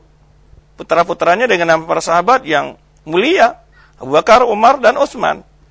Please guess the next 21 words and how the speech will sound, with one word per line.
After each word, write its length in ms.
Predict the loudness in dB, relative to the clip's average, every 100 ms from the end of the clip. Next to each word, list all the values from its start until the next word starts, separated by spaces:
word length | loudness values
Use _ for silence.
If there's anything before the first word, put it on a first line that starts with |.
| _ _ _ -20 -20 _
Nah, 160 | -12 -10
ini 180 | -8 -2 0
yang 100 | 0
tadi 240 | -2 -2
kita 160 | -2 -4
katakan, 600 | -4 -6 0 0 0 -10 -6
kalau 180 | -2 -2
seandainya 400 | -2 -2 -2 -2
ada 240 | 0 0
rasa 240 | 0 -4
kebencian, 640 | -8 -6 -6 -6 -2 0 0
mana 240 | 0 0
mungkin 320 | -2 -6 -6
seseorang 480 | -6 -4 0 2 2
memusuhi 380 | 0 -4 -6 -8
seorang 340 | -2 0 2
lain, 240 | 2 0 0
lalu 240 | -2 0
nama-, 320 | 0 0 -2
namakan 460 | -2 -2 -2 0 -2
dengan 180 | -2